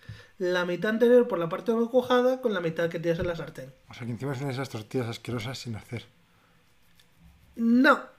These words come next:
Speaker 1: de hecho queda demasiado hecha. Porque es tan grande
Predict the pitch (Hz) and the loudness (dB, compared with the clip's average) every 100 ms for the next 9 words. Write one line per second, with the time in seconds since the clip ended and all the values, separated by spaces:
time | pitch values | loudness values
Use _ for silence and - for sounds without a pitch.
0 | _ - 196 220 214 233 269 262 262 254 | _ -20 -4 4 4 4 2 2 6 8
1 | 233 196 180 214 196 165 160 - - - | 8 4 0 0 2 2 0 -10 -14 -18
2 | _ _ _ _ _ _ _ - - - | _ _ _ _ _ _ _ -20 -20 -20
3 | - - _ 196 185 175 190 202 208 - | -20 -20 _ 2 2 4 4 4 2 4
4 | 240 240 240 254 247 233 262 | 6 8 10 10 10 6 6